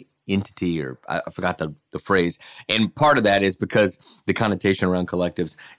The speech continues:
in the fact that I don't think Nick Saban, you know, likes collectives and, and, uh, likes the situation that collectives have, um, put college football in. You know, I, he said a lot of the same things he said in the past, you know, he, he did about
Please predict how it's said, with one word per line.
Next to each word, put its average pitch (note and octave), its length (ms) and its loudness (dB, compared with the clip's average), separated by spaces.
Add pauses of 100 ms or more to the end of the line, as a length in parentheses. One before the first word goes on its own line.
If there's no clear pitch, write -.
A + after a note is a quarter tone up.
in G2 260 2
the E2 80 -4
fact F2 320 -2
that D2+ 240 -8
I E2 60 -8
don't D#2 140 -12
think D2+ 140 -10
Nick D2+ 140 -10
Saban, D2+ 400 -8 (640)
you D#2+ 100 -6
know, C#2 160 -4 (380)
likes D#2+ 240 -2
collectives - 640 -2
and, D#2+ 140 -4
and, D#2 360 -4
uh, D2+ 120 -4
likes D#2 280 -6
the - 80 -12
situation F#2+ 540 -2
that F#2 180 -4
collectives F#2 460 -4
have, E2+ 260 -6
um, D#2+ 260 -8 (540)
put - 200 -4
college E2+ 260 -2
football D#2+ 380 -2
in. D#2 200 -4 (540)
You D3+ 100 4
know, D3 260 6
I, B2+ 140 2
he D#3 260 2
said D#3 200 2
a A#2+ 40 6
lot A2+ 140 6
of A2 60 0
the G#2 60 -4
same G#2+ 280 2
things G#2 280 2
he G#2 80 -4
said G2 240 0
in G2 100 -2
the F#2 60 -4
past, F2 520 -4
you F#2+ 100 -2
know, F2 160 0
he, F#2 280 -4
he F#2 200 -4
did E2 460 -4 (280)
about E2 500 -2